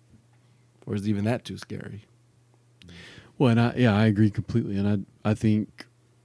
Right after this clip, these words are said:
Speaker 2: I'll, I'll give a, a, a, a brief story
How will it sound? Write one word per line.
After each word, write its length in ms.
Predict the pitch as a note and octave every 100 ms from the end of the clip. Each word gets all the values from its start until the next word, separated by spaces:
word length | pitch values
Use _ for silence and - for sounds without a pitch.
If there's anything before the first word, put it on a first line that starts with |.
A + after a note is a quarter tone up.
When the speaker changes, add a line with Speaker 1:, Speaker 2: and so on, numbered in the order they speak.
| _ _ _ _ _ _ _ _ _ _ _ _ _ _ - _ _ _ _ _ -
Speaker 2:
I'll, 140 | A2+
I'll 160 | - A2
give 260 | G#2 A2 G#2+
a, 120 | G2 G2 -
a, 120 | G#2+ F#2+ - _
a, 100 | G#2 G2+ -
a 80 | B2+
brief 640 | G2+ G#2 A2 A2 - - _
story 760 | - - A#2 A2 G#2 G2 G2